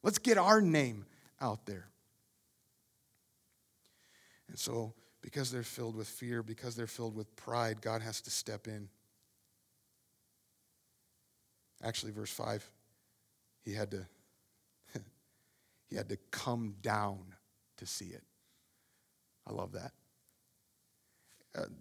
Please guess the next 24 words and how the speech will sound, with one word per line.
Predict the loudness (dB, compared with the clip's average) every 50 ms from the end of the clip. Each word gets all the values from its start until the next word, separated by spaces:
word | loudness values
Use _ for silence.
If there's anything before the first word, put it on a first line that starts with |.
| -20 -20 -10
this | -2 0 2 2 2 2
is, | 0 -2 -2 -4 -4
can, | -4 -4 -4 -2
can | -2 0
we | 0 4
go | 6
back | 8 8 8 8
to | 6
the | -2
picture | -2 -2 0 0 0
of | -2
the | 0 0
earth | 0 0 0 -2
here? | -4 -4 -4 -8 -16 -20 -20 -6
Check | 0 2 2 2
this | 2 -2 -4 -2
out. | -4 -4 -6 -10 -20 -20 -20 -12 -2
So | 2 4 6
we | 6 6 6
have | 6 4 2 2
some | 2 0 -4 -4
pretty | -2 0 0 2 2
sweet | 2 2 2 0 2 4 6 6 4 4 0 -6 0
buildings | 4 4 4 4 4 -2 -4 -2 -2 -4 -4